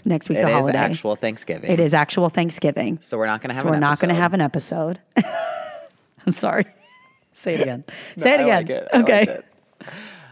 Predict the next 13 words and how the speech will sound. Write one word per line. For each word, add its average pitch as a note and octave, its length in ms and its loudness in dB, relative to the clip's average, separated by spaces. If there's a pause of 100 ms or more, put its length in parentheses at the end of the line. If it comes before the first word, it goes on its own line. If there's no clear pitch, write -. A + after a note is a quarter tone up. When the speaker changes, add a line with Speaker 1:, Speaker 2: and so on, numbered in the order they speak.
(180)
Speaker 2:
Um, B2 680 2
Speaker 1:
Are, A2+ 140 -4 (520)
Speaker 2:
so F#3+ 140 6
Speaker 1:
are G3 120 2
you F#3 120 4
Speaker 2:
there E3 80 4
Speaker 1:
mad? C3+ 240 2
Speaker 2:
won't, E3+ 80 -4 (460)
Speaker 1:
Are D#3 100 2
they D#3+ 60 4
Speaker 2:
I'm D#3 40 2
not. C#3 300 2
Speaker 1:
mad? D3 80 -8